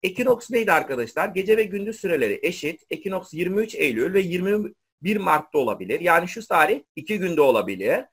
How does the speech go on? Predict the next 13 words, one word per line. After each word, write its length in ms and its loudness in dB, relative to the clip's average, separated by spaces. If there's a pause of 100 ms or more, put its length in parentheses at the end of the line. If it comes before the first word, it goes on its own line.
(260)
Kuzey 300 4
ve 60 4
Güney 280 -2
Yarımküre'de 580 0
gece 280 0
ve 60 0
gündüz 340 -8
süreleri 480 0
eşitti. 720 -2 (200)
O 80 4
halde 240 4
ş-, 140 -12 (180)
okuyalım. 640 0